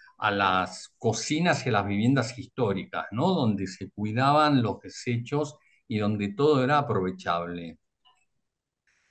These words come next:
También, por supuesto, tenemos dentro del menú de productos sustentables a los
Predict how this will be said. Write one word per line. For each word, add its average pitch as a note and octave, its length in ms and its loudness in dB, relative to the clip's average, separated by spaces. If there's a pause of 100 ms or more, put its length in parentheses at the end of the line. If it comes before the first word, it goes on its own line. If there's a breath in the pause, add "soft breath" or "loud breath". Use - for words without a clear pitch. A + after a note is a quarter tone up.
(160)
También, G#3 340 8
por G3 140 4
supuesto, D3 520 2
tenemos B2 640 6
dentro C3+ 380 6
del A2+ 200 6
menú C3+ 600 4
de B2 280 2
productos G#2+ 1000 0
sustentables B2+ 1000 2 (360 loud breath)
a A2 180 4
los G2+ 880 2